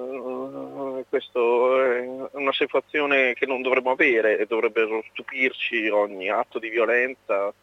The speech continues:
specie di genere, dovrebbe farci saltare sulla sedia. E, mm, Tutta colpa di Eva, quando è nato non esisteva nemmeno la parola,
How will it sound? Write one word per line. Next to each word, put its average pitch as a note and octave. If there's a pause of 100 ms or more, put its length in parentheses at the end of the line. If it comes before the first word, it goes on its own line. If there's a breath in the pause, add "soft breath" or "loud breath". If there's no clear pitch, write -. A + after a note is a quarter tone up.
(480 soft breath)
specie -
di A2
genere, A#2
dovrebbe G#2+
farci G#2+
saltare A2+
sulla A#2 (140)
sedia. A2
E, G#2+ (720 soft breath)
mm, C3+
Tutta -
colpa F#3+
di E3
Eva, E3+
quando C#3
è C#3+
nato D3+
non C3+
esisteva B2+
nemmeno C3+
la C3
parola, A#2